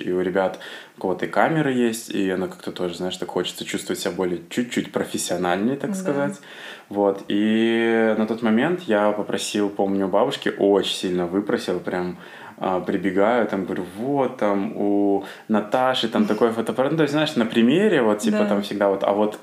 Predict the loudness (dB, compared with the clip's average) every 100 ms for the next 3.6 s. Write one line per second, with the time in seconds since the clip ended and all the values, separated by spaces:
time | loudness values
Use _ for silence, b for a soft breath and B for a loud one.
0 | -12 -6 0 2 2 4 2 2 4 6
1 | 6 6 4 4 2 4 6 8 8 6
2 | 6 4 6 4 4 4 4 2 0 2
3 | 4 4 4 4 2 0